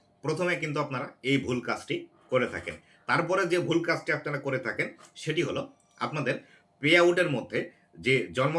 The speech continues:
তারিখটি আছে বা যে জন্ম তারিখ আমাদের দিতে হয়, সেটি কিন্তু আপনারা ভুলবশত ভুল করে আপনারা এটি বসিয়ে দিয়ে থাকেন। অবশ্যই আপনারা যখন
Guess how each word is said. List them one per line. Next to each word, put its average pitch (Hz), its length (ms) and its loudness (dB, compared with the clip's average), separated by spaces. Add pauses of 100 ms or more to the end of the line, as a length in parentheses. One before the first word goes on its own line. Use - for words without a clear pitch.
তারিখটি 165 380 0
আছে 110 200 -2 (260)
বা 101 80 -2 (120)
যে 123 100 0
জন্ম 127 320 0
তারিখ 151 260 0
আমাদের 139 320 2
দিতে 127 260 0
হয়, 107 140 -2 (280)
সেটি 156 240 0
কিন্তু 151 180 -2
আপনারা 135 300 -2 (400)
ভুলবশত 165 540 2 (360)
ভুল 170 300 4
করে 151 200 2 (340)
আপনারা 113 340 -2 (280)
এটি 117 200 -2 (180)
বসিয়ে 120 360 0 (300)
দিয়ে 127 160 4
থাকেন। 85 300 -6 (360)
অবশ্যই 170 440 4 (320)
আপনারা 139 340 2 (460)
যখন 160 220 0